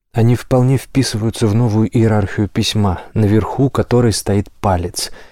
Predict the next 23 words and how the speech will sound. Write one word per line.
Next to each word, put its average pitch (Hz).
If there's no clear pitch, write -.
И 113
характеристики 117
этой 110
новой 104
иерархии 107
определяются 101
тем, 120
в -
какую 104
коммерческую 101
модель 101
будет 98
вложен 104
венчурный 104
капитал 101
Кремниевой 95
долины. 95
Социальная 101
индустрия — 107
это 107
одно 101
мощное 110
сосредоточение 107